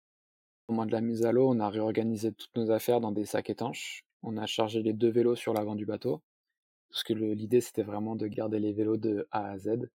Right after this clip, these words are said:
La première difficulté sur le bateau, elle est venue assez vite, je pense les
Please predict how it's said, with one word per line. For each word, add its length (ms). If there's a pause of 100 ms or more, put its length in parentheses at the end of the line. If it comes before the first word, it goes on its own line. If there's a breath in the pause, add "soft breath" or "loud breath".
(1040)
La 100
première 300
difficulté 540
sur 120
le 60
bateau, 240
elle 80
est 80
venue 240
assez 240
vite, 200
je 40
pense 240
les 140